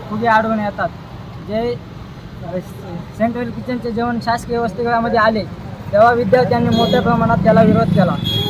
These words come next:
कारण पहिल्याच दिवसापासून हे जेवण वेगळे न येणे,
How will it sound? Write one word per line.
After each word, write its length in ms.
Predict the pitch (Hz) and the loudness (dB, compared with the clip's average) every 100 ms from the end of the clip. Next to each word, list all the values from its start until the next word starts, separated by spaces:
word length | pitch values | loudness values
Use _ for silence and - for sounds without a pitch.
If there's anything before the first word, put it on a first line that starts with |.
| - | 2
कारण 220 | - 233 | 4 4
पहिल्याच 380 | 240 240 254 254 | 4 4 4 4
दिवसापासून 600 | 254 247 254 240 247 233 - - - | 4 2 2 2 0 -2 -2 -4 -2
हे 120 | 190 | 0
जेवण 320 | 202 233 247 247 - - - | 4 4 4 0 -4 -8 -4
वेगळे 360 | 208 233 240 240 | 0 2 2 2
न 80 | |
येणे, 460 | 240 233 226 214 208 | 2 4 4 2 0